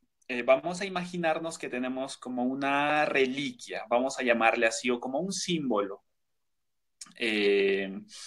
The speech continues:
eh, que para cada quien represente una, un símbolo de fe,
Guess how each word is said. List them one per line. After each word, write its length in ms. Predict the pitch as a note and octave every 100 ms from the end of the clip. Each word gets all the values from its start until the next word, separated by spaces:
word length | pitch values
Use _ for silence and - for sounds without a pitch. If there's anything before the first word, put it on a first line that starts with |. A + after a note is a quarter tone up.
| - - _ _ _ _ _
eh, 380 | G#2+ G#2 G#2 - _ _ _ _ _ _ _ _ -
que 140 | C#3+
para 380 | C#3 C3+ C3 -
cada 320 | F3 F#3+ F#3+
quien 300 | D#3+ D3+ E3
represente 840 | D3 C3+ B2+ B2 C#3 C3 B2+ C3+ C3
una, 460 | C3 C3 B2+ B2
un 140 | C3+ B2+
símbolo 460 | B2+ B2+ B2 A#2+
de 120 | A2+ A2+
fe, 380 | - A#2+ -